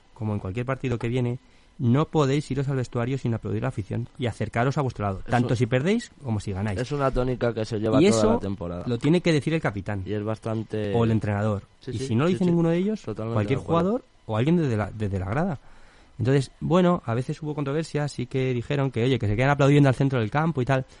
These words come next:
Speaker 1: No, no, no, no, no, no, no. Tenéis que venir a la zona de la grada de animación, donde está Once Leones, donde, eh, estamos todos apoyando. ¿Por qué? Porque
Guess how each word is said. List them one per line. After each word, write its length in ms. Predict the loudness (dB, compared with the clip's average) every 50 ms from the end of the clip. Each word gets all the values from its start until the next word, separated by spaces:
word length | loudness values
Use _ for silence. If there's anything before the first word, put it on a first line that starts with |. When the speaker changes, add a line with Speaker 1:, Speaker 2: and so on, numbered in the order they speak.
| -20 -20 -14 -4 0
Speaker 1:
No, 220 | 2 4 4 4
no, 160 | 2 2 0
no, 80 | -2 -4
no, 60 | -6
no, 40 | -6
no, 140 | -8 -8 -10
no. 480 | -12 -14 -16 -16 -18 -18 -18 -18 -18 -14 -8
Tenéis 240 | -4 -2 -2 -2 0
que 80 | 0
venir 260 | 0 2 0 0 0
a 20 | -2
la 100 | -4 -6
zona 320 | -6 -6 -6 -4 -4 -2 -2
de 80 | -2
la 80 | -2 -2
grada 180 | -4 -2 -2
de 60 | -2 -2
animación, 480 | -2 -2 -4 -4 -6 -8 -8 -6 -6
donde 180 | -6 -6 -8 -8
está 160 | -6 -4 -4
Once 180 | -2 -2 -2 -2
Leones, 440 | -2 -2 -2 -2 -4 -6 -10 -12 -12
donde, 480 | -8 -6 -6 -4 -4 -6 -6 -8 -8 -10 _ -20 -20 -20 -20 -18 -16
eh, 240 | -14 -12 -12 -12 -12 -12 -14 -16 -20 -20 -20 -20 -20 -20 -14
estamos 300 | -6 -4 -2 -2 -2 -2
todos 180 | -2 -4 -2
apoyando. 400 | -2 -4 -4 -4 -4 -4 -4 -4
¿Por 220 | -6 -6 -8 -6 -4
qué? 160 | -4 -4 -4
Porque 440 | -4 -4 -6 -6 -6 -8 -8 -10